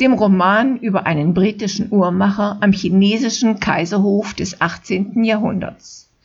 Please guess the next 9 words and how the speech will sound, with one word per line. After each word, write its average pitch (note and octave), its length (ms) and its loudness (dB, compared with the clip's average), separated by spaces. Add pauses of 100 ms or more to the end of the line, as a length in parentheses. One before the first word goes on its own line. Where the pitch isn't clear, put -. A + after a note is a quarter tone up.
(300)
Doch C#4+ 160 0
daneben B3+ 580 0
läuft G3 420 0
seit - 300 -10
vielen C4+ 380 2
Jahren F#3+ 420 2
eine G3+ 280 0
zweite C#3 480 -4
Serie, D3+ 600 -2